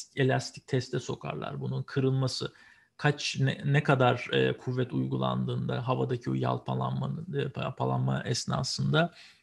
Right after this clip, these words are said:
ne kadar kuvvete maruz kaldığında, ne kadar süre sonra belirli bir kırma ya da bir, e, çatlamaya, herhangi bir mukavemet açısından bir probleme mesuliyet vereceğini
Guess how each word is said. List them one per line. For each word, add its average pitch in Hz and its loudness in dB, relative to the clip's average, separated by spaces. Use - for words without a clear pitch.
ne 135 4
kadar 131 2
kuvvete 131 -2
maruz 127 0
kaldığında, 131 0
ne 160 4
kadar 139 2
süre 135 2
sonra 135 2
belirli 123 -2
bir 131 -6
kırma 127 4
ya 117 2
da 123 2
bir, 123 -2
e, - -2
çatlamaya, 127 2
herhangi 123 2
bir 120 2
mukavemet 127 0
açısından 131 2
bir - -2
probleme 65 2
mesuliyet - -2
vereceğini 127 0